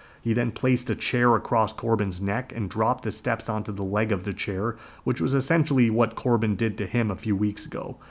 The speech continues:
And that earned Madcap the pin, and Corbin was stretchered out. The U S title match was second from the top as Mustafa Ali challenged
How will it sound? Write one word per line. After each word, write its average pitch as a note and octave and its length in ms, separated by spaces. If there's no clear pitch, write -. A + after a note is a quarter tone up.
And A2 140
that A#2+ 180
earned A#2 240
Madcap A2 540
the G#2 80
pin, D3 340
and A2+ 220
Corbin A#2+ 380
was G#2 180
stretchered G#2+ 400
out. - 300
The A2+ 80
U C#3 240
S B2 120
title B2+ 360
match B2 280
was A2 140
second A#2 360
from A2 160
the F#2+ 100
top B2 360
as F#2+ 140
Mustafa A#2 480
Ali G#2+ 600
challenged A#2+ 540